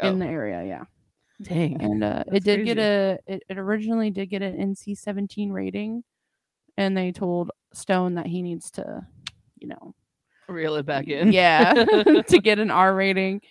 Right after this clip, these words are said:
Speaker 2: Wow.
Speaker 1: And he cut, like, four and a half minutes from the movie. So
Speaker 2: Uh, I don't wanna know what was in that <laughs> four and a half minutes.
Speaker 1: Well, that's the thing. I,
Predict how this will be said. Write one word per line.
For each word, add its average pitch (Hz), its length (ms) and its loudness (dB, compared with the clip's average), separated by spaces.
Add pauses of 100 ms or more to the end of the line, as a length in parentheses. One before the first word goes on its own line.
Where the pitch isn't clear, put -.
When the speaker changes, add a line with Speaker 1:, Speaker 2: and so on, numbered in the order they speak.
Speaker 2:
Wow. 160 360 2
Speaker 1:
And 147 80 -2
he 147 60 -4
cut, 196 160 0
like, 180 220 -4
four 180 320 0
and 180 80 0
a 185 40 0
half 180 200 -2
minutes 180 300 -4
from 185 240 -2
the 180 280 -2 (180)
movie. 185 500 -2 (600)
So - 400 -10 (100)
Speaker 2:
Uh, 196 60 -8
I 180 180 -4
don't 202 160 0
wanna 196 200 2
know 175 240 6
what 139 80 4
was 185 140 4
in 196 180 4
that 202 260 4
<laughs> - 0 -
four 233 280 -2
and 220 140 2
a 190 60 6
half 185 240 4
minutes. 180 320 -8
Speaker 1:
Well, 339 300 2
that's 381 180 -2
the - 100 -4
thing. 226 400 -2
I, 233 220 -6